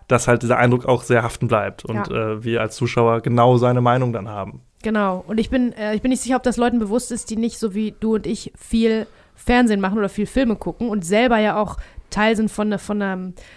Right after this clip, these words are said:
Speaker 2: äh, also oftmals mit einem journalistischen Auftrag auch unterwegs sind, dass man weiß, ähm, wie das so gemacht zu werden hat eigentlich. Ich weiß nicht, ob es den Leuten dann so bewusst ist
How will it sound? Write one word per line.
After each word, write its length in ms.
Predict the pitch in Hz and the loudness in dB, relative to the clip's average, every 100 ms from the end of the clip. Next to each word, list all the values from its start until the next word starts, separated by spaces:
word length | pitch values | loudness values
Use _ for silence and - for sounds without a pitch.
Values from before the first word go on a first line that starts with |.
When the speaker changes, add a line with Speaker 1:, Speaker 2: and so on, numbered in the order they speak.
| - - - | -20 -20 -10
Speaker 2:
äh, 80 | 185 | -8
also 480 | 175 - 175 175 - _ - | -6 -8 -8 -8 -10 _ 0
oftmals 360 | 285 - 240 | 2 4 2
mit 120 | 240 | 4
einem 80 | 226 | 4
journalistischen 480 | 226 214 226 - 208 | 2 2 0 -2 -2
Auftrag 400 | 190 247 - 185 | 0 0 -2 -6
auch 100 | - | -8
unterwegs 400 | 170 170 170 165 | -6 -6 -6 -4
sind, 240 | 233 247 | -4 -4
dass 180 | 156 170 | -4 -4
man 280 | 202 196 190 - - 165 185 | -4 -4 -6 -14 -20 -20 -16
weiß, 600 | 202 202 220 247 - - - 190 | -6 0 2 2 -4 -12 -16 -6
ähm, 460 | 208 202 202 208 - - | -2 -2 -2 -6 -8 -14
wie 240 | 196 226 | -4 2
das 200 | 226 208 | 2 2
so 120 | 220 | -2
gemacht 520 | 214 202 220 - - - - | -2 -2 -4 -8 -14 -20 -20
zu 240 | - 208 190 | -8 -8 -4
werden 320 | 208 202 180 - | -2 -2 -6 -2
hat 240 | 262 - - | -2 -2 -2
eigentlich. 500 | 202 302 311 330 - - - - | 2 2 0 -4 -6 -16 -20 -12
Ich 80 | 214 | 0
weiß 140 | 254 | 2
nicht, 80 | 277 | 2
ob 40 | |
es 100 | 226 | 0
den 120 | - 247 | 0 4
Leuten 260 | 247 254 | 4 4
dann 100 | 240 | 0
so 120 | 233 | 2
bewusst 400 | 233 208 262 - | 0 4 2 2
ist 320 | - - - | -6 -10 -12